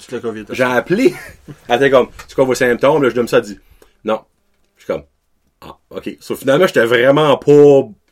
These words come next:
Speaker 2: proche du covid, selon la madame. Non, j'ai pas le covid pour vrai, je parle en canard, là. Mais ouais, c'est là qu'on voit comme, <laughs> tu vois.
Speaker 1: Comme un sérieux que c'est.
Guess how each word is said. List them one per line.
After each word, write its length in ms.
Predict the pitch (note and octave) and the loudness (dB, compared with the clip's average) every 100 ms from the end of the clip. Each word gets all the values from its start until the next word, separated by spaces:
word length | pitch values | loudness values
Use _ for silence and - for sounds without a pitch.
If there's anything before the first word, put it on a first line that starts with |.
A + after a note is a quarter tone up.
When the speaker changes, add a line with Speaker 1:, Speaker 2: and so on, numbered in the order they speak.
| _ | _
Speaker 2:
proche 280 | - C3 A#2 | -2 0 0
du 100 | A2+ | -4
covid, 380 | C3+ B2 C#3 G2 _ - _ | -4 0 -2 -4 _ -20 _
selon 260 | - G#2+ A2 | -10 -6 -4
la 100 | A2 | -4
madame. 380 | G2 A#2 A#2 F#2 _ | -4 -2 -2 -6 _
Non, 140 | G2+ | -10
j'ai 100 | F#2 | -8
pas 120 | F2 A2 | -4 -4
le 40 | |
covid 200 | G#2 G#2 | -4 -8
pour 120 | F2 F2+ | -12 -14
vrai, 140 | G2 | -12
je 80 | A#2 | -12
parle 200 | F2+ F#2+ | -10 -8
en 80 | F#2+ | -10
canard, 420 | - F2+ F#2 B2+ | -8 -10 -10 -14
là. 80 | C3 - _ _ - | -16 -20 _ _ -20
Mais 320 | - A#2 B2+ B2+ | -6 0 0 2
ouais, 240 | D3 C4 | 2 0
c'est 140 | - | 2
là 80 | F3+ | 4
qu'on 180 | A#3+ G#3+ | 6 4
voit 240 | F#3 C4 | 6 6
comme, 320 | - - D#3+ - - - - - _ | 6 2 2 -2 -6 -20 -20 -20 _
<laughs> 280 | _ _ _ - - _ | _ _ _ -20 -20 _
tu 60 | |
vois. 240 | C#4+ C4+ - _ _ _ _ _ _ | 0 0 0 _ _ _ _ _ _
Speaker 1:
Comme 120 | F#3 | -4
un 40 | |
sérieux 300 | F#3 F#3+ F3+ | -2 -4 -6
que 60 | F3+ | -6
c'est. 240 | - C3+ | -6 -6